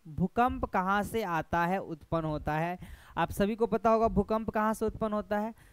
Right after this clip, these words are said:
सभी ने पढ़ा है भूकंप जो है, भूकंप जो है वो कहाँ से निकलता है? मेंटल से। मेंटल से उत्पन्न होता है भूकंपीय तरंगे, और वही तरंगे जाकर कहाँ टकराती है?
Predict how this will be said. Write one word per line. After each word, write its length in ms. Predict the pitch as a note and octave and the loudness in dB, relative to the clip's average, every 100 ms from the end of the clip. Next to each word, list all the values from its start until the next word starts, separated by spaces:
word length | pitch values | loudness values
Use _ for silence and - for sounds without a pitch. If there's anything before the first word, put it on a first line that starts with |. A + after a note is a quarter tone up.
| - | -20
सभी 320 | - F#3 F3+ A3 | -2 0 0 -2
ने 100 | A#3 | 0
पढ़ा 220 | G#3+ A3 | 2 4
है 120 | A3 | 4
भूकंप 480 | F3+ F#3 G#3 A3 G#3+ | 2 0 0 -2 -4
जो 220 | G3 F3 E3+ | -4 -2 2
है, 240 | E3+ G#3 | 2 2
भूकंप 420 | F#3 F3 G3+ G#3 G3+ | -2 -2 -2 -2 -2
जो 160 | F#3+ | 0
है 260 | F3 F#3+ A#3 - - F3 | 2 2 0 -6 -12 -8
वो 80 | F#3 | -4
कहाँ 260 | G3 A#3+ | 2 2
से 100 | B3+ | 2
निकलता 420 | C4 B3 A3+ G3+ | 2 2 4 4
है? 280 | D#3+ A#2+ C3 _ _ - - - - _ _ D3+ | 2 0 -8 _ _ -20 -20 -20 -20 _ _ -6
मेंटल 540 | E3+ F#3 F3+ A3+ A#3 | -2 -2 4 4 4
से। 240 | B3 B3+ - - - - - - | 2 -4 -4 -12 -8 -10 -10 -8
मेंटल 400 | E3+ F3+ F#3+ A#3+ | -2 -2 2 0
से 100 | A3 | 2
उत्पन्न 360 | A#3 A3+ A#3+ A#3 | 0 2 0 2
होता 220 | A#3 A#3+ | 2 2
है 80 | A#3 | 2
भूकंपीय 480 | G#3 A3+ A3 G#3+ A3+ | 2 -2 -4 0 0
तरंगे, 460 | A3+ A3 A3 A#3 B3 _ - | 0 -2 -2 -6 -8 _ -4
और 120 | F3+ F#3 | 0 2
वही 240 | G3 B3 | 2 2
तरंगे 460 | - A3 G#3+ G#3+ A#3 | 2 0 0 -2 0
जाकर 280 | A3 A3 A3 | 2 0 -2
कहाँ 240 | G#3+ A3+ | 0 0
टकराती 500 | A#3 A#3 A#3 - G#3+ F3 | 0 2 0 0 0 -2
है? 220 | A#2+ | -2